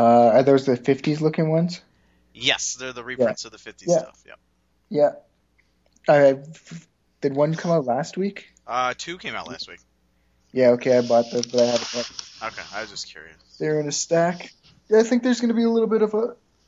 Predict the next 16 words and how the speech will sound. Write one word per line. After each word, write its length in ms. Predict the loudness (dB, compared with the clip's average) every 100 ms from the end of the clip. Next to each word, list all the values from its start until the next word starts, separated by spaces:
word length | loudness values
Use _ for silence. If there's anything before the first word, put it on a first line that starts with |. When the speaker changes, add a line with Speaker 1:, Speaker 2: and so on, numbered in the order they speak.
| _
Speaker 1:
maybe 380 | -2 0 2 2
a 40 | 4
good 240 | 2 0
place 360 | 2 2 2 -2
for, 380 | -2 0 0 -6
for 140 | -6 -2
new 280 | 0 2 4
ongoing 480 | 4 4 2 0 -2
horror 280 | 0 0 2
books 280 | -2 -4
to 100 | -8
come 400 | -4 -4 -4 -10 -14 _ _ _ _ _ _ _ _ _ _
make 240 | 2 2 2
themselves 420 | 0 2 2 2
known, 340 | -2 -2 -2
maybe. 320 | -2 -2 -4